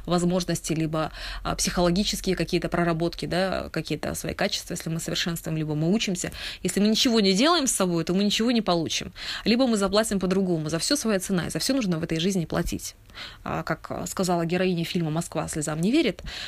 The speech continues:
а времена всегда одинаковые. <laughs> То есть это всегда срабатывает на самом деле.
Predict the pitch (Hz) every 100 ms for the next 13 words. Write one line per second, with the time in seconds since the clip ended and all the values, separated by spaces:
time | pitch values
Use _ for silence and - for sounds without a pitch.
0 | - - 165 190 240 320 - 196 214 220
1 | 220 - - - 196 - - - - -
2 | - 226 262 - - - - - 359 -
3 | 254 294 277 - 247 240 240 277 311 381
4 | 233 175 165 - 180 170 -